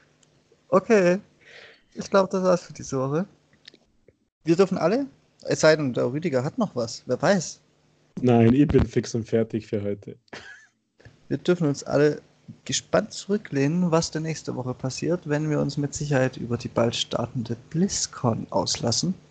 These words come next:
Speaker 1: Und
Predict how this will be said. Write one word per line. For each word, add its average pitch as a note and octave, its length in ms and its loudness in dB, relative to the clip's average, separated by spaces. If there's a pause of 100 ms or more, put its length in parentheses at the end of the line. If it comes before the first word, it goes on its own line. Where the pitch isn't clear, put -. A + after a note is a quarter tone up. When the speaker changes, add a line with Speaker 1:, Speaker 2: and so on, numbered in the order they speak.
(2500)
Speaker 1:
Und - 640 2